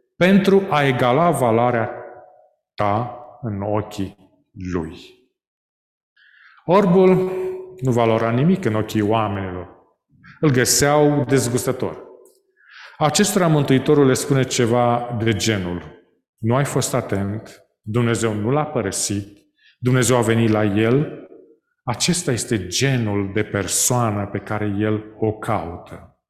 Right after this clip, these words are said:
Să învățăm, să vedem așa cum a văzut Isus.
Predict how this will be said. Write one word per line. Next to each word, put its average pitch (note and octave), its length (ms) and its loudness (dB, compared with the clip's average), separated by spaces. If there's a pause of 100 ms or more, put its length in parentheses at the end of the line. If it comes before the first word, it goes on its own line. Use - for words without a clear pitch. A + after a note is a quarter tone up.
(1400)
Să - 220 -2
învățăm, A2 840 0 (400)
să - 320 -4
vedem G#2 580 -2 (280)
așa G#2+ 680 -4 (440)
cum A#2 140 -2
a G2+ 60 -2
văzut F#2+ 440 -6 (340)
Isus. - 720 -4